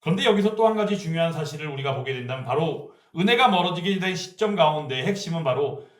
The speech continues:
말씀을 들었음에도 불구하고 변화되지 않은 마음이 있었다라는 겁니다.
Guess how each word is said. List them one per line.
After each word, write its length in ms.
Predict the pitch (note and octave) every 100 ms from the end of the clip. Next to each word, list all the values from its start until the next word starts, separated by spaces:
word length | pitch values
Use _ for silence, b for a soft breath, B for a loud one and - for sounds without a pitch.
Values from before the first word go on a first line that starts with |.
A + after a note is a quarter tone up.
| B
말씀을 640 | D3+ F3 G3 - A3 A3
들었음에도 680 | - F#3 F#3+ F#3+ F#3 E3+ F3
불구하고 880 | C#3+ D3 C#3+ C#3 C3 D#3 E3 - _
변화되지 960 | A#2+ C3 F#3 G#3+ G3 F3+ D3 F#3 G3+ G3
않은 480 | G2+ B2 C#3 D#3 A2
마음이 640 | G2+ A#2 A3+ C#3+ F3 F3
있었다라는 920 | C#3+ C3 B2 - D3 D3 A#2+ A2+ B2+
겁니다. 320 | C#3+ G#2 -